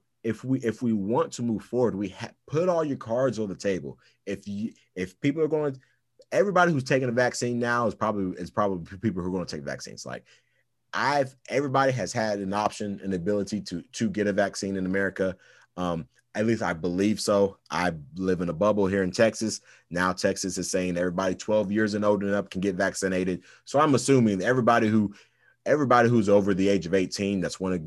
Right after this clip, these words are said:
that, that wants to be vaccinated is vaccinated. Um, it's, it's, it's not that hard. There are no lines,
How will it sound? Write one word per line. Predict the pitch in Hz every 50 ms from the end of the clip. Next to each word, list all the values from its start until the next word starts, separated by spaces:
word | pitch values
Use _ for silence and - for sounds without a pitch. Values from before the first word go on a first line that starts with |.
| 76 69
that, | 85 87 87 82
that | 85 82 80
wants | 85 95 95 -
to | 92
be | 87
vaccinated | 82 92 92 90 - - 98 95 98 95 98 95 _ _ _ _ _ _ _ _ _ -
is | - 95 90
vaccinated. | 78 78 76 71 69 - - - 50 50 - _ - _ _ _ -
Um, | 85 85 80 78 -
it's, | 80 85 - - - -
it's, | 90 - - 101 - _ _ _ _
it's | _ - -
not | - 87 92 95 98 95 -
that | 98 95 82
hard. | - 90 92 95 98 95 92 90 76 73
There | 73 82 80
are | 76 76
no | 82 82 85 92
lines, | 92 90 85 87 90 92 95 92 90 92 92 - -